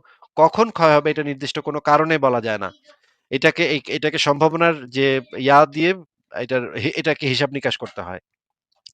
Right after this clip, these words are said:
এটা আমরা একদম বাস্তবে দেখতে পাই। এখন, আ, যে জিনিসটা হচ্ছে গিয়ে, আ, বৈজ্ঞানিকভাবে উত্তর হলো দৈনন্দিন স্কেলে কার্যকারণ খুব ভালোভাবে কাজ করে।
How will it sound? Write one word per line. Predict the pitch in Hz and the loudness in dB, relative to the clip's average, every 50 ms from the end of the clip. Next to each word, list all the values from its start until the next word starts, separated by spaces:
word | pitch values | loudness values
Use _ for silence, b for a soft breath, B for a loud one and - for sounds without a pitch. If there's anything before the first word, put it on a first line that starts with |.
| _ - - | _ -10 -10
এটা | 147 139 165 | 0 2 4
আমরা | 156 151 156 151 | 4 6 4 2
একদম | 139 139 160 139 | 2 0 0 0
বাস্তবে | 139 135 - - 151 139 139 | 0 0 0 -2 -8 -8 -8
দেখতে | 120 123 - _ 110 | -8 -10 -10 _ -14
পাই। | - - 98 92 - _ _ B B B B B B B B B B - | -12 -12 -12 -12 -14 _ _ B B B B B B B B B B 2
এখন, | 170 - - 226 202 156 139 151 - _ _ _ _ _ _ | 2 4 6 6 6 4 2 -4 -12 _ _ _ _ _ _
আ, | - 147 156 160 160 160 | 6 8 10 10 10 8
যে | 156 170 170 | 8 4 2
জিনিসটা | 160 170 175 170 - - - 175 175 175 170 156 87 - | 2 0 -2 -2 -2 2 4 6 6 8 6 4 2 0
হচ্ছে | 135 156 - - - 170 | -2 -2 -4 -4 -8 -6
গিয়ে, | 165 170 170 170 165 160 113 | -2 0 2 2 2 0 0
আ, | 98 139 135 139 135 | 0 0 0 0 0
বৈজ্ঞানিকভাবে | 127 139 156 151 165 160 170 156 139 151 151 165 | -2 -4 -2 -2 -2 -2 -2 -2 -2 -2 -2 -2
উত্তর | 160 - - 147 143 | -4 -4 -4 -4 -4
হলো | 151 175 185 | -2 -4 -4
দৈনন্দিন | 139 143 156 156 170 170 170 180 175 | -4 -4 -4 -4 -4 -6 -6 -8 -8
স্কেলে | - - 185 185 190 | -6 -4 -2 -2 0
কার্যকারণ | - 156 139 135 151 147 151 151 160 | 2 0 0 0 -2 -4 -4 -4 -6
খুব | - - 156 139 | -8 -12 -10 -6
ভালোভাবে | 127 127 135 135 139 143 156 | -4 -2 -2 -2 -2 -4 -2
কাজ | - 139 131 127 - - | 0 0 0 0 -2 -6
করে। | 156 156 180 208 | -6 -4 -4 -4